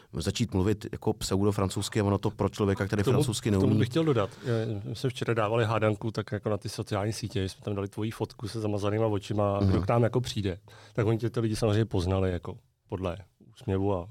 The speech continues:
Speaker 2: náušnice.
Speaker 1: Aha.
Speaker 2: A samozřejmě tam došlo na to, že se ptali,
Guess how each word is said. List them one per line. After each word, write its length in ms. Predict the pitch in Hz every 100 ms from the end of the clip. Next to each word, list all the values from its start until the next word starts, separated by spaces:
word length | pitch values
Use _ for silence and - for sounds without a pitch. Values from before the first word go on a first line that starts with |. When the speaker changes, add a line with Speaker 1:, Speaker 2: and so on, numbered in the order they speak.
| 117 135 -
Speaker 2:
náušnice. 560 | 95 92 - 101 90 - - 95
Speaker 1:
Aha. 160 | 92 90
Speaker 2:
A 120 | 113
samozřejmě 840 | - 147 202 202 123 123 127 117
tam 160 | 127 123
došlo 280 | - 143
na 100 | 120
to, 260 | - 85 85 113 _ _ _ _ - - -
že 120 | -
se 120 | 131
ptali, 420 | 127 101 87 80